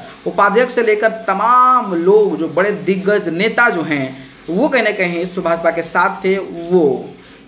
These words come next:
पार्टी का दामन छोड़ रहे हैं और विभिन्न प्रकार के आरोप लगा रहे हैं। इस कड़ी में उनके एक नेता हैं जो बागी हो गए हैं, रामजीत राजभर। उन्होंने जो आरोप लगाया है,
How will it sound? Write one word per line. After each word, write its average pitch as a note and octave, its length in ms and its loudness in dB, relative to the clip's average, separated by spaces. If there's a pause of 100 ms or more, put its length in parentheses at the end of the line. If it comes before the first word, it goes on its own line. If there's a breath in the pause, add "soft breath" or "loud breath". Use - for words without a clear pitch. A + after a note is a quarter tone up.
(200)
पार्टी G3 340 0
का F3 120 2
दामन E3+ 560 -2
छोड़ F3 240 -6
रहे G3+ 220 0
हैं - 400 -4 (100)
और D3+ 160 0
विभिन्न E3 380 -4
प्रकार D3+ 380 -2
के D3 120 -6
आरोप C3 300 -2
लगा C3+ 240 0
रहे D3+ 180 -2
हैं। F3 200 -6 (260 loud breath)
इस A#3 160 -2
कड़ी C#4+ 300 0
में C#4+ 460 -2
उनके G3 260 -2
एक F#3+ 120 0
नेता F#3+ 280 0
हैं G#3+ 240 -4
जो E3+ 80 -4
बागी E3 320 0
हो G#3 140 0
गए G#3 100 0
हैं, G#3 180 -2
रामजीत E3+ 540 -2
राजभर। C#3 640 -4
उन्होंने G3 340 -2
जो G3 440 0
आरोप G3 400 2
लगाया D#3+ 320 2
है, - 280 -8